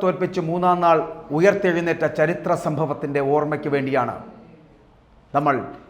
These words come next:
ഈസ്റ്റർ ആഘോഷിക്കുന്നത്. സ്നേഹത്തിൻ്റെയും പ്രത്യാശയുടെയും തിരുനാൾ കൂടിയാണ് ഈസ്റ്റർ എന്ന് പറയപ്പെടുന്നത്. അൻപത്തിയൊന്ന് ദിവസത്തെ നോമ്പാചരണത്തിൻ്റെ വിശുദ്ധിയോടെയാണ് വിശ്വാസികൾ ഈസ്റ്റർ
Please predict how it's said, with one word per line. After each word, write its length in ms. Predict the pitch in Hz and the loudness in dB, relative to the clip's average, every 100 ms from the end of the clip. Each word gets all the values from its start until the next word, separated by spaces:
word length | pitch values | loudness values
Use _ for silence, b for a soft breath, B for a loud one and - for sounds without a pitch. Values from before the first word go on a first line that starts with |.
| - 147 | -8 -4
ഈസ്റ്റർ 280 | 165 - 160 127 131 | -2 0 -2 2 0
ആഘോഷിക്കുന്നത്. 600 | 131 135 - - 78 - - - - - - - - - - - - - - - | 0 -4 -8 -14 -16 -18 -20 -20 -20 -20 -20 -20 -20 -20 -20 -20 -20 -20 -20 -6
സ്നേഹത്തിൻ്റെയും 680 | 170 214 240 233 214 226 208 185 | 2 4 6 6 6 6 4 2
പ്രത്യാശയുടെയും 680 | 190 220 214 214 202 196 196 | 4 6 6 4 4 4 2
തിരുനാൾ 320 | 190 196 202 190 | 0 4 4 4
കൂടിയാണ് 380 | 180 175 160 156 | 2 4 4 2
ഈസ്റ്റർ 200 | 147 165 | -2 -4
എന്ന് 120 | 143 123 | -2 -2
പറയപ്പെടുന്നത്. 420 | 113 - - - - b b b b - | -4 -6 -14 -18 -20 b b b b 0
അൻപത്തിയൊന്ന് 680 | 165 190 208 196 202 190 175 165 | 2 4 2 0 0 0 0 0
ദിവസത്തെ 400 | 170 156 175 165 113 - - - - - _ _ 143 | -2 -4 -2 0 -2 -6 -18 -20 -20 -20 _ _ 2
നോമ്പാചരണത്തിൻ്റെ 1000 | 180 185 170 170 165 156 151 156 147 170 131 - 131 | 2 6 6 6 4 0 -2 -4 -2 -2 -4 -10 -6
വിശുദ്ധിയോടെയാണ് 880 | 151 190 139 147 165 151 143 127 101 - - - - - - - _ - - - 147 | -4 -2 -4 -2 2 2 2 0 -4 -10 -20 -20 -20 -20 -20 -20 _ -20 -20 -6 -4
വിശ്വാസികൾ 520 | - 165 156 143 143 - - 156 | 4 4 4 0 -2 -2 -4 -4
ഈസ്റ്റർ 220 | - | -2